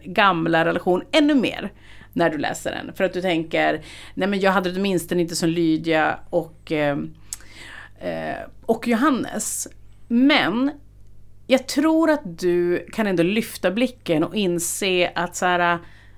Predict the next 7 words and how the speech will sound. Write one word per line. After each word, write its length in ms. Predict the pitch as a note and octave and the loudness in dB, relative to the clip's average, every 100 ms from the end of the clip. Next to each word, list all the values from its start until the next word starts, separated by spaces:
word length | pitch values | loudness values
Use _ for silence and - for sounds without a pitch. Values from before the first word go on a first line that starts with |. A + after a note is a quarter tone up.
| - - | -18 -2
ditt 200 | D4 D4 | -2 0
ex 340 | A3+ C#4 - - - | 0 0 -2 -10 -8
var 440 | A3+ D4 D#4+ D#4 | -2 4 6 6
nog 220 | B3 E3 | 6 2
inte 560 | C#3 C3 - - F#2 - - - | 0 -2 -4 -6 -6 -6 -10 -18
så 180 | - - | -10 -6
där 320 | D#3 A#2 - | -2 -2 -4